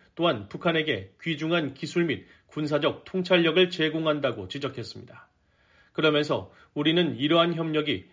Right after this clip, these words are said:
유럽과 한반도, 인도태평양 지역 및 전 세계에 미치는 안보적 영향에 대해 깊이 우려하고 있다고 거듭 강조했습니다.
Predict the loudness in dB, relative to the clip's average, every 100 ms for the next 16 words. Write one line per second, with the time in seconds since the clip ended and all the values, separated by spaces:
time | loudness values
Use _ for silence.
0 | _ -2 0 0 2 2 2 2 0 2
1 | 0 -2 -10 -16 _ -4 0 0 -2 -2
2 | -2 0 0 0 0 0 -2 -6 _ -2
3 | -2 0 0 4 4 2 -2 -4 -4 -4
4 | -12 _ -2 0 0 0 0 -2 -2 -2
5 | 2 2 2 0 -4 -6 -14 _ -8 0
6 | 2 2 0 0 2 0 -2 -2 -4 -6
7 | -8 -6 -4 -4 -8 -6 -8 -10 -18 -20
8 | -20